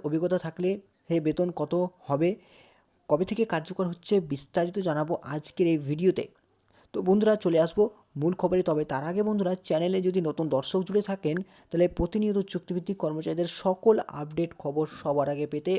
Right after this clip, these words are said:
অবশ্যই আমাদের চ্যানেলটি সাবস্ক্রাইব করে নিয়ে পাশের all notification বাটনটি প্রেস করতে একেবারেই ভুলবেন না। তো ভিডিওটি রিকোয়েস্ট শেষ পর্যন্ত অবশ্যই আপনারা দেখবেন, তারপরে আপনারা কমেন্ট করবেন।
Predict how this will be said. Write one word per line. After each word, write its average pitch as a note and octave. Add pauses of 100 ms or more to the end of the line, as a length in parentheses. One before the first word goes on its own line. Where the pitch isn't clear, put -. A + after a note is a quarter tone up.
অবশ্যই F3
আমাদের C#3
চ্যানেলটি C3
সাবস্ক্রাইব C#3+
করে F3
নিয়ে G3+ (380)
পাশের C3
all F3+
notification C#3
বাটনটি B2
প্রেস D3
করতে C3+
একেবারেই C3+
ভুলবেন D#3+
না। A2 (460)
তো D#3
ভিডিওটি F#3+
রিকোয়েস্ট A#3+
শেষ G3+
পর্যন্ত G3
অবশ্যই E3
আপনারা D#3
দেখবেন, D3+
তারপরে D3+
আপনারা C#3+
কমেন্ট B2+
করবেন। A2